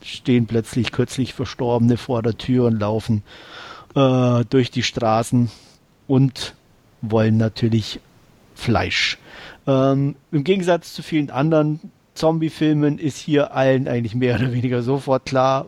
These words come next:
wa-, mit was sie es zu tun haben. Mit Zombies. Und mit Zombies kann man natürlich nur töten, wenn man, ja, den Kopf zerstört in jeglicher Art und Weise.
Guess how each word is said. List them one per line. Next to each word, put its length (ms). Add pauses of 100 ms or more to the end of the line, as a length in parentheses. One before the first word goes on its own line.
wa-, 180
mit 240
was 240
sie 80
es 160
zu 120
tun 320
haben. 320 (460)
Mit 160
Zombies. 560
Und 120 (180)
mit 160
Zombies 380
kann 160
man 120
natürlich 420
nur 240
töten, 540
wenn 200 (120)
man, 360 (420)
ja, 340 (160)
den 200
Kopf 360
zerstört 840 (100)
in 360
jeglicher 440
Art 240
und 160
Weise. 400